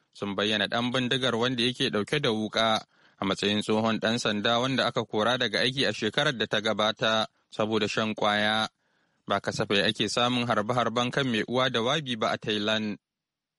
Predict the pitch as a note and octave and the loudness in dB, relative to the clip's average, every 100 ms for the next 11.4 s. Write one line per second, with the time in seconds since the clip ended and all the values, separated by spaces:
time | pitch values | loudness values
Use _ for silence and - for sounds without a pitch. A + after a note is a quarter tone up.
0 | _ _ - - A2+ D#3+ F#3 F3+ F#3 F3 | _ _ -8 0 2 2 2 2 2 2
1 | E3 F3 D#3 D#3 D#3+ D3 D3 D3+ C#3+ D3 | 2 2 2 2 2 2 2 0 0 0
2 | E3 A#2 A#2 A2 C3+ - A#2 A2 G#2 G#2+ | 0 0 0 2 2 2 2 4 4 2
3 | G#2+ _ _ G#2 G#2+ A2 G2+ A2+ B2+ A2 | -2 _ _ 0 0 0 0 0 0 0
4 | A2+ B2 A#2 B2+ A#2 - B2+ A#2 A#2+ C3 | 0 2 0 0 0 0 0 2 0 2
5 | C3 B2 A#2 B2+ A#2+ B2+ A2+ A2+ - G#2+ | 2 2 0 2 0 0 2 0 2 2
6 | G#2+ G#2 A2 G#2+ G#2+ G2 _ _ - G2+ | 2 2 2 2 0 -2 _ _ -4 0
7 | G2+ G2+ A2 G2+ A2+ A#2+ C3+ A2+ A2 B2+ | 2 2 2 0 0 0 -2 -2 0 -2
8 | A#2 A2+ A#2 C#3 A2+ B2 D#3 A#2+ A2 G#2 | 0 -4 -4 -2 -2 -2 -2 0 0 0
9 | A2 A2 G#2+ G#2 G#2+ A2 A2 - _ _ | 0 0 0 -2 -2 0 -2 -6 _ _
10 | _ _ - G2+ - A#2 A#2+ B2+ A2+ - | _ _ -4 -2 0 0 2 0 0 -2
11 | A2 G#2+ G#2+ G#2+ | 0 0 0 -4